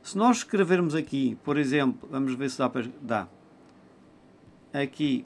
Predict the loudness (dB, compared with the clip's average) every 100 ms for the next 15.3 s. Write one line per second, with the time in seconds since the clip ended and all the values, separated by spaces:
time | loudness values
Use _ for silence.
0 | -2 2 4 2 0 0 2 4 4 4
1 | -2 -8 -20 -20 -20 -20 -20 -20 -20 -20
2 | -20 -20 -20 -20 -20 -20 -20 -20 -20 -20
3 | -20 -20 -20 -20 -8 -4 0 2 2 2
4 | 0 2 2 0 0 -2 0 0 0 0
5 | -10 2 4 2 0 0 0 -8 -20 -20
6 | -8 0 0 2 2 2 2 0 -2 -2
7 | -2 -2 -2 0 4 4 4 0 -4 -10
8 | -20 -20 -20 -20 -18 -4 2 4 8 10
9 | 10 8 4 -10 0 4 4 4 2 4
10 | 4 2 0 0 -2 -8 -20 -20 -20 -20
11 | -20 0 6 8 6 4 2 4 2 0
12 | -2 0 0 0 -2 -4 -20 -20 -14 -8
13 | -4 2 2 2 -2 4 6 6 4 -8
14 | -10 -20 -20 -6 2 4 4 2 0 2
15 | 4 4 4